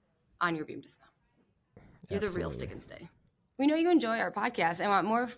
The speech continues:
Speaker 1: people to find out how awesome it is, so please rate and review us on Apple and Google Podcasts or wherever you listen to the Region Five Insider podcast. Please continue to follow us at R five College Salute underscore podcast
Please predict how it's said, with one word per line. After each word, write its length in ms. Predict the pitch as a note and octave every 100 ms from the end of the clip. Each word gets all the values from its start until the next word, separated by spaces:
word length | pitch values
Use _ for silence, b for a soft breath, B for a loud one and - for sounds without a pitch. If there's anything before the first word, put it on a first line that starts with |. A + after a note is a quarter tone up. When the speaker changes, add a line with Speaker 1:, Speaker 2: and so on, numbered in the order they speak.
| _
Speaker 1:
people 220 | A#3 G#3 F#3+
to 120 | F3+
find 280 | - F#3 F3+
out 160 | -
how 240 | F3+ G#3+ -
awesome 320 | F3+ F#3 A3
it 100 | G3
is, 260 | F#3 D3+ -
so 120 | F3
please 320 | - G#3 F3
rate 180 | G3+ B3+
and 100 | C4+
review 260 | G#3 G3+
us 180 | F3 E3+
on 140 | D#3+ D#3+
Apple 320 | E3+ F3+ F#3+
and 160 | F3+
Google 240 | F3+ A3 B3
Podcasts 580 | G#3 E3 E3 E3 E3 -
or 60 |
wherever 200 | F#3+ G3+
you 120 | A3
listen 180 | G#3 G3
to 80 | E3+
the 100 | E3
Region 220 | F3+ F#3+
Five 240 | G3+ G3 D#3
Insider 400 | F3+ E3+ E3 E3
podcast. 560 | E3 D#3+ E3 - - _ B B B B B B
Please 180 | - B3
continue 380 | D4+ C4+ B3 G3
to 60 | -
follow 260 | F#3 F3+
us 100 | D#3+
at 140 | E3+ -
R 180 | F#3+ A3
five 280 | G#3 G3+
College 220 | - F3 F3
Salute 500 | - F3+ F3 E3+ - _ _ _ _
underscore 400 | G3 G3+ F#3+ F3+
podcast 520 | E3 B3 D#4+ G3+ F3